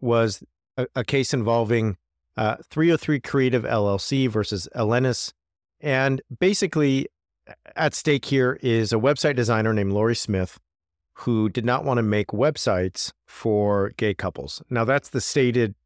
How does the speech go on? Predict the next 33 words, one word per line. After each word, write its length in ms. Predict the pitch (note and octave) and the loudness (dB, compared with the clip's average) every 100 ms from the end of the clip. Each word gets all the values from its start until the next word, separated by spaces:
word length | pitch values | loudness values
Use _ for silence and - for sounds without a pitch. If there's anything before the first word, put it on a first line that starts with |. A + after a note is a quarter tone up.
| _ | _
premise 380 | - D#3 B2+ - | -4 0 0 -2
behind 560 | - G#2 A2+ A2 G#2 - | -4 -2 0 0 -2 -6
the 160 | - B2 | -8 -2
lawsuit, 480 | A#2+ F3+ - F#2 F2 | 0 0 -2 -6 -6
and 160 | G#2+ G#2 | -4 -4
it 80 | A2+ _ | -6 _
obviously 440 | - G2+ G2+ - G#2 | -6 -4 -2 -2 -2
went 220 | G2 G2+ | -2 -2
all 200 | A#2+ D3 | 0 2
the 80 | C#3+ | 2
way 160 | B2+ | 2
to 140 | B2+ B2 | 0 -4
the 100 | A2 | -4
Supreme 360 | - A2 G2 | -6 -4 -4
Court. 260 | - D#2 - _ _ _ _ _ _ _ _ - | -6 -10 -12 _ _ _ _ _ _ _ _ -4
Uh, 160 | A2+ | -4
and 140 | - C3+ | -2 -2
the 40 | |
Supreme 300 | - - G#3 | -2 -2 -2
Court 220 | G3+ F3+ | 0 -2
decided 480 | D#3 - C#3 C#3 A2 | -2 0 2 2 0
six 240 | - C3+ - | -4 -6 -6
to 120 | A2 | -8
three 440 | - B2+ E3+ C3+ | -6 -2 0 2
that 180 | G#2 A#2 | 0 -2
Colorado 560 | - D3+ D3 C3+ B2+ A#2 | -2 0 2 2 2 0
could 180 | A2 | -2
not 320 | G#2 A#2 B2 - | -2 0 -2 -6
force 600 | - - F3 C#3 - - _ _ - | -8 -2 0 0 -4 -12 _ _ -2
website 440 | B2+ - B2+ G#2+ | -2 0 -2 -2
designer 400 | A2 G2+ F#2 A2 | -2 -2 0 -2
Lori 280 | G2+ F2 G2+ | -2 -2 -4
Smith, 420 | - F2 F#2 - | -6 -6 -8 -10